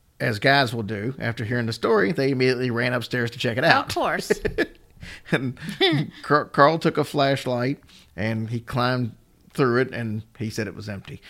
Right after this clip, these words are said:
Speaker 1: Now, you know, it's amazing. Carl, for some reason, which was her brother, which is older, I think he was, like,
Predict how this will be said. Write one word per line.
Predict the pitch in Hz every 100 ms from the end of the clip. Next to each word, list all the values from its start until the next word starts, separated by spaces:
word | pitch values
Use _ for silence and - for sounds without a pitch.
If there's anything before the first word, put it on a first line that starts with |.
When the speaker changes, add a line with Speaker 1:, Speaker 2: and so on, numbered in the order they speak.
| -
Speaker 1:
Now, | -
you | 202
know, | 208
it's | 175
amazing. | 143 165 180 139 117 - -
Carl, | - 214 240 180
for | -
some | 117 131 120
reason, | 117 107 120 117 131 - - _ _ _ _
which | 120 120
was | 117
her | 135
brother, | 107 127 175 127 107 113 - _ _ 127 -
which | 156 -
is | 113
older, | 156 185 110
I | 113
think | 160
he | 165
was, | 135
like, | 123 110